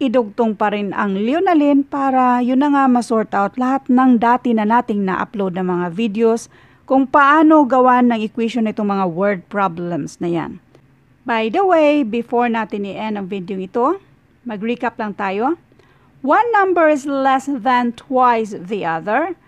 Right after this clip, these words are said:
Yung isang number daw ay less than twice sa isang number na i-add natin para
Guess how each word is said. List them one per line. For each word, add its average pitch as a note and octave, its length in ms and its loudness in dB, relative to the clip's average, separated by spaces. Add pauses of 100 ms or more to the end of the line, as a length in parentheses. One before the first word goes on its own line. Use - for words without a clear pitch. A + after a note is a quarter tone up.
(180)
Yung C4+ 160 -8
isang D#4 460 2
number A#3+ 480 2
daw C4 400 2
ay A3+ 180 -2
less A#3 460 -2
than G#3+ 400 0
twice B3 800 0 (320)
sa - 240 -10
isang B3+ 560 0
number G#3+ 480 -2
na G3+ 320 -6
i-add B3 480 0
natin G3+ 400 -6 (480)
para C#4+ 400 2